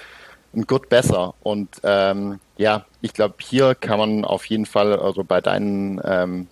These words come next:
Zuhörenden hier kann man auf jeden Fall sagen, da-, dass die alle eigentlich so eine Zielgruppe sind, wo ich,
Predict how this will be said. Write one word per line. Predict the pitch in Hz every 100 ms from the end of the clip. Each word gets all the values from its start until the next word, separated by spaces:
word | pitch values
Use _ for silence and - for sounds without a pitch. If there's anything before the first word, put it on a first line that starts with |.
| -
Zuhörenden | - 127 127 123 117 113 117
hier | 113 113 110
kann | 101
man | 101
auf | 98 -
jeden | 107 101
Fall | 95
sagen, | 90 101 104 95 - -
da-, | 98 -
dass | - -
die | 107 101
alle | 107 107 104 -
eigentlich | 98 101
so | -
eine | 110 104
Zielgruppe | - 117 - 101 92
sind, | 98 98 90
wo | 98
ich, | 101